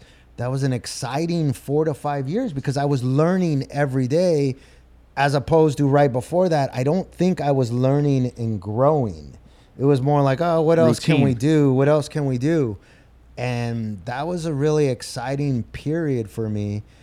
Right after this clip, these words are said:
Speaker 1: And then the E D M thing kinda came to an end,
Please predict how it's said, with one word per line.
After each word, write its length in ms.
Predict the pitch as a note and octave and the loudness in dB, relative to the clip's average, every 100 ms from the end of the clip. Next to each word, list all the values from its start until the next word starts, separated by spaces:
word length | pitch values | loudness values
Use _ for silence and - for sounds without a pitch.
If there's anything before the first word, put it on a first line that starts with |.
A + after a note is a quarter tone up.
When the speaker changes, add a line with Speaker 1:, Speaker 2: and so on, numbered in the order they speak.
| - - - - | -20 -20 -20 -8
Speaker 1:
And 200 | B2+ C3 | -4 0
then 480 | C#3 C3+ C3+ B2+ B2+ _ - - | 2 2 2 0 -4 _ -20 -10
the 160 | A#2+ - | -10 -6
E 160 | E3+ | -4
D 180 | E3+ E3 | 0 2
M 180 | G#3 G#3+ | 2 0
thing 460 | C#3 D#3+ C#3+ C#3 | 0 0 2 0
kinda 420 | B2 - C#3 C3 B2 | -4 -4 -2 0 -2
came 580 | - C#3+ C3 B2 A#2+ | -4 -4 -2 0 -2
to 260 | A2 - B2 | -4 -4 -2
an 100 | A#2 | -2
end, 540 | A2 A2+ G#2+ G#2+ A2+ | -2 -2 -2 -2 -4